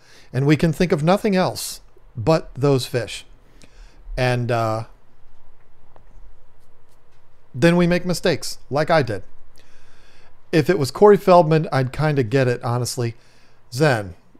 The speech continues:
you're just trying to piss me off, is what you're doing. Listen, I'm a fan of Corey Feldman, the actor, because, again,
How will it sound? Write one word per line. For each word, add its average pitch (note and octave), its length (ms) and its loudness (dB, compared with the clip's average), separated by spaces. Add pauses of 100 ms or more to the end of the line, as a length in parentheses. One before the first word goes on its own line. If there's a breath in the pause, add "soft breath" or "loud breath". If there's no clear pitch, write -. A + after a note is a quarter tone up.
you're F3 320 4
just G3 260 -2
trying E3+ 460 2
to C3+ 60 4
piss B2+ 300 -2
me A2+ 140 -2
off, F#2+ 400 -6 (160)
is A2 140 -8
what A2 200 -6
you're G#2+ 100 -6
doing. G2+ 340 -8 (760)
Listen, A2+ 480 -2 (2000)
I'm G3+ 280 4
a F3 40 4
fan E3+ 420 4
of D#3+ 120 2
Corey D3+ 260 2
Feldman, B2 440 2
the A2+ 160 0
actor, G#2 480 -4 (500)
because, C3 320 0
again, A#2+ 420 0